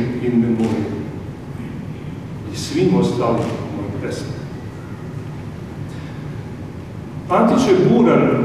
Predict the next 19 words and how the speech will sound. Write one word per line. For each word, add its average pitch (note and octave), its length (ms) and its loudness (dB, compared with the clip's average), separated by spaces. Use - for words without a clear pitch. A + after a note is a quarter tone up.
stvaralački D#3+ 800 4
život E3+ 300 6
i - 40 2
stvaralački D3+ 540 4
put E3 300 6
obavljen D3+ 420 8
su C#3 80 6
težnjom D3 560 6
da C3+ 500 4
sa - 180 -2
pažljivo G#3 480 6
odabranim E3 480 6
rečima, E3 600 4
ali D3+ 180 8
opet F#3+ 280 8
svima G#3 320 6
nama F#3+ 320 8
lako F3+ 400 6
razumljivim D3+ 600 6